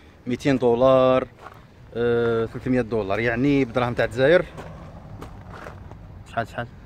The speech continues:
ميتين دولار بدراهم تاع الجزائر شحال يدير؟ ما على باليش شحال يدير دولار exactly.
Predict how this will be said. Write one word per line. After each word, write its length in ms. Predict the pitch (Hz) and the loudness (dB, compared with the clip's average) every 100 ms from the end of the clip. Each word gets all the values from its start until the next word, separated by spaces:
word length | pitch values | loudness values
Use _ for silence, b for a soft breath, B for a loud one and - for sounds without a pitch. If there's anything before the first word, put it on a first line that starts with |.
| - | -12
ميتين 200 | 120 139 | -8 -4
دولار 180 | 131 | -4
بدراهم 200 | 123 123 | -6 -8
تاع 100 | 120 | -8
الجزائر 200 | 113 127 | -10 -10
شحال 160 | 117 143 | -8 -6
يدير؟ 220 | 127 107 | -6 -8
ما 160 | 90 117 | -6 -4
على 80 | 143 | -4
باليش 120 | 143 | -4
شحال 140 | 135 | -4
يدير 160 | 110 107 | -4 -6
دولار 220 | 110 104 | -4 -4
exactly. 400 | 98 107 - 160 | -4 -8 -6 -10